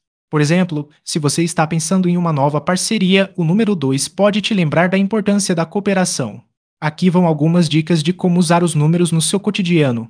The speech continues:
Um, escolha datas. Use datas que somem a números que trazem boas energias para você. Dois, nomes e endereços. Analise o significado dos números nos nomes e endereços que você usa.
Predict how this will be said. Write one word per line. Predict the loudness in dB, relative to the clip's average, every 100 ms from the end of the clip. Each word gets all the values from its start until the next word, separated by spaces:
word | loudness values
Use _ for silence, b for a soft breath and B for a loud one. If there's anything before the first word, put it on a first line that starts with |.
| _
Um, | -8 -8 -8 _ _ _ -12
escolha | -8 -2 0 2
datas. | 0 0 -2 -8 -10 _
Use | -4 -2
datas | 2 2 2 -4
que | -4
somem | -4 0 2 2
a |
números | 2 2 2 0
que | -2
trazem | 0 2 2 2
boas | 2 0
energias | 2 2 2 2 0
para | 0 -2
você. | -2 -4 -4 -8 -10 _ _ _ 2
Dois, | 4 4 2 -6 _ _ -6
nomes | 2 4 4 2
e | 0
endereços. | 2 2 2 0 -4 -10
Analise | -4 0 2 2 0
o | 0
significado | 0 2 0 0 0 0 2
dos | -2 0
números | 4 4 2
nos | 0 0
nomes | 2 4 4 2 0
e |
endereços | 2 2 2 0 -2
que | 0
você | 0 2 0
usa. | 0 -4 -8